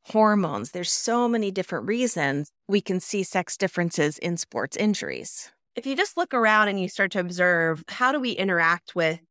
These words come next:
Speaker 2: children based on their sex? It happens when they're really young.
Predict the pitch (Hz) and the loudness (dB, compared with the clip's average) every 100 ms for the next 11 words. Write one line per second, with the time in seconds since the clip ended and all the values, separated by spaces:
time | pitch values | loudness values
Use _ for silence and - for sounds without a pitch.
0 | - - 160 160 123 127 156 160 165 165 | -12 -2 -2 0 -4 -4 -8 -2 -2 -2
1 | 160 151 143 - 165 131 151 - - _ | -4 -2 -4 -2 0 0 -4 -14 -16 _
2 | - 175 196 185 185 180 175 160 156 151 | -12 -4 -2 0 -2 0 0 2 2 0
3 | 214 247 160 151 | 2 2 0 -6